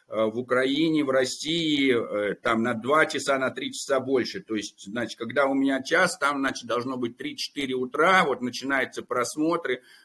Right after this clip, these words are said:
Вот они к двенадцати дня где-то, если смотреть, да, там по, а,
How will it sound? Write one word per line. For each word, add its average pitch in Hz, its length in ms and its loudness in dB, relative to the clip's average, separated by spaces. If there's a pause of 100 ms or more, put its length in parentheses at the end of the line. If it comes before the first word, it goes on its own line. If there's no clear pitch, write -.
Вот 147 260 2
они 135 160 2
к 107 120 -6
двенадцати 127 840 0 (220)
дня 135 440 2
где-то, 110 760 0 (120)
если 117 360 -6
смотреть, 123 500 -2
да, 110 180 2
там 101 280 -4
по, 104 480 0 (360)
а, 101 840 0